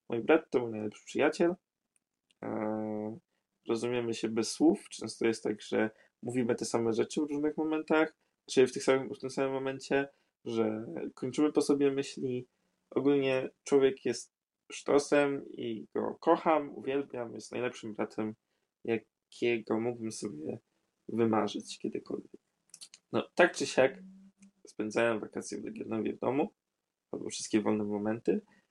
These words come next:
I co wtedy robiliśmy z bratem? Ogólnie siedzieliśmy na kanapie, graliśmy na PlayStation. Zaczęło się od jedynki, potem była dwójka, potem była trójka. Wszystko oczywiście lata po czasie, a, gdyż, gdyż no,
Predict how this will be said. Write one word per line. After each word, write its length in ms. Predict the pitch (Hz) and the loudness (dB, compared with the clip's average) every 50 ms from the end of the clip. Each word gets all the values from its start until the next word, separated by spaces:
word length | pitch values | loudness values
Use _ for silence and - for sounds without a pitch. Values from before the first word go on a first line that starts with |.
| _ _ - | _ _ -12
I 100 | - 110 | -8 -4
co 100 | - 127 | -4 -4
wtedy 260 | - - 139 123 127 | 0 0 2 2 2
robiliśmy 440 | 123 117 110 110 110 110 - 120 113 | 2 2 0 0 -4 -6 -6 -8 -8
z 40 | - | -8
bratem? 380 | - - - - - - - - | -8 -10 -10 -8 -10 -12 -10 -6
Ogólnie 440 | - 127 143 156 160 156 151 151 151 - _ _ _ _ _ | -2 2 2 4 4 4 2 2 0 -4 _ _ _ _ _
siedzieliśmy 520 | - - - 123 131 139 165 - - 151 | -12 -10 -6 -2 -2 0 -2 0 0 0
na 100 | 135 123 | 0 2
kanapie, 640 | - - 117 107 110 - - - 127 135 165 220 220 _ _ _ _ _ _ _ | 2 2 0 0 -2 -4 -2 0 2 2 2 2 -2 _ _ _ _ _ _ _
graliśmy 560 | - 113 113 117 123 117 - - 113 110 110 110 110 113 113 | -2 0 0 0 0 -2 -4 -2 -2 -2 0 -2 -4 -6 -6
na 380 | 113 110 113 110 110 113 113 - | -2 0 2 2 2 0 0 -4
PlayStation. 600 | - - 123 - - - - - - 165 175 220 - _ _ _ _ _ _ _ _ _ _ _ _ - - - 107 - - - - - - - | -4 -6 -6 -4 -2 -4 -4 -2 2 2 2 2 0 _ _ _ _ _ _ _ _ _ _ _ _ -12 -12 -12 -12 -10 -12 -12 -10 -10 -8 -6
Zaczęło 320 | 107 110 113 - - 113 113 | -2 -2 0 2 4 4 4
się 140 | - - 110 | 4 4 4
od 60 | 110 | 4
jedynki, 400 | 107 113 131 143 143 139 - 113 | 4 6 6 4 4 2 -2 -6
potem 220 | - - - 104 | -4 -4 -4 -4
była 180 | - - 107 104 | -4 -2 -2 -2
dwójka, 460 | - 143 - 135 143 139 - - 120 | -2 2 6 6 6 6 6 2 -4
potem 300 | - - - - 151 151 | -4 -4 -16 -18 -18 -16
była 120 | - - | -16 -14
trójka. 500 | - - - 139 139 139 - - 127 127 - _ _ _ _ _ | -4 4 6 6 6 6 2 -6 -8 -8 -8 _ _ _ _ _
Wszystko 280 | - - 139 - - 120 | -6 -6 -6 0 0 0
oczywiście 400 | - - 120 117 113 - - 113 | 0 0 -4 -4 -2 0 0 4
lata 240 | 127 135 - 131 | 4 4 4 2
po 140 | - - - | -2 -2 -6
czasie, 360 | - - 113 113 - - 175 - - _ _ _ _ _ _ _ _ _ _ _ - | -8 -4 -4 -2 0 0 0 0 -2 _ _ _ _ _ _ _ _ _ _ _ -6
a, 300 | 120 117 113 113 117 113 113 113 113 113 113 110 113 110 110 110 110 107 107 - | -4 -2 0 0 0 -2 -2 -4 -4 -6 -6 -4 -4 -4 -4 -4 -4 -6 -6 -8
gdyż, 960 | - - - 113 110 107 107 110 110 - - - - - - - - - - - | -12 -8 -2 0 2 2 2 2 0 -4 -6 -10 -10 -10 -10 -10 -12 -12 -10 -6
gdyż 260 | 113 110 110 - - 110 | -4 -4 -4 -4 -6 -4
no, 340 | 107 107 107 110 113 - | -2 -2 -2 -4 -6 -10